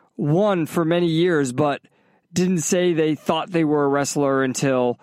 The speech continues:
you know, their senior year or their junior year. That's when things really started to click for them. And what does that say if somebody at that high of a level is saying, "Oh, well, this is when I really started to wrestle well"?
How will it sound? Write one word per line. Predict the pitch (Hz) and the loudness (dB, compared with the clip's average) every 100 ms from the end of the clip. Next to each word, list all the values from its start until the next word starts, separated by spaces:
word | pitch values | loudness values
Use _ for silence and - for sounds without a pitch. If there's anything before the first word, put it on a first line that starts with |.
| _ _ _ _ _ _ _ _ _ | _ _ _ _ _ _ _ _ _
you | 147 | -2
know, | 151 | 0
their | 135 147 | 0 -2
senior | - 202 180 156 | 0 0 0 0
year | 139 135 123 | 0 0 0
or | 120 139 | 0 0
their | 147 | 0
junior | 127 147 156 139 | 0 0 0 0
year. | 131 127 117 | 0 0 0
That's | 139 - | -2 -2
when | 156 | -2
things | 160 139 | -2 0
really | 127 139 135 | 0 0 0
started | 123 - 139 135 | -2 -2 0 0
to | 123 | -2
click | - - 147 - - _ _ _ | -6 -4 -4 -6 -20 _ _ _
for | - | -4
them. | 127 110 - - _ _ - | -2 -4 -6 -16 _ _ -4
And | 185 | 0
what | 190 | 2
does | 240 214 | 2 0
that | 220 | 0
say | - 170 | 0 0
if | 139 | 0
somebody | - 175 175 | 0 0 0
at | 156 113 | 0 0
that | 160 160 | 0 0
high | 156 160 | 0 0
of | 143 | 0
a | 139 | 0
level | 143 143 135 127 | 0 0 0 0
is | 120 | -2
saying, | 143 131 120 - - - | -2 0 -2 -8 -8 -2
"Oh, | 175 | 0
well, | 151 | 2
this | 160 156 | 0 0
is | 156 | 0
when | 160 147 | 0 0
I | |
really | 139 120 147 135 131 | 0 2 0 0 -2
started | - 135 117 107 | 0 0 0 0
to | 117 | 0
wrestle | 113 110 113 | -2 -2 -4
well"? | 101 95 - | -4 -6 -10